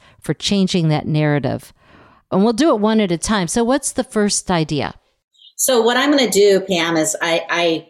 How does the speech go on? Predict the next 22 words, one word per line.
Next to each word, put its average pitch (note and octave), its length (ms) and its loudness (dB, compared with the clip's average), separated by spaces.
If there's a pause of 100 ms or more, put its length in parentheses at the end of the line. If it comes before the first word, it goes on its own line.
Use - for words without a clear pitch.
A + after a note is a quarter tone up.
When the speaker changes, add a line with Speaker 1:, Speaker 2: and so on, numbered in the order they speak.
Speaker 2:
I'm F3 120 0
gonna F#3+ 180 0
actually F3 520 -2 (160)
provide F3+ 280 0
this F3+ 200 0
exclusively G3+ 540 2
at F3 60 -2
this E3+ 180 0
point F#3 280 0
for F3+ 120 0
Growth F3+ 220 2
Igniters F3 640 2
on, E3 220 0
on F#4+ 180 2
the D#3+ 60 -2
Speaker 1:
Ooh, C#3+ 80 -4
Speaker 2:
website E3+ 520 0
Speaker 1:
okay, F3+ 100 0
Speaker 2:
because F3 520 0
Speaker 1:
okay. - 260 -6
Speaker 2:
I G3+ 220 -2
have, F3+ 600 -2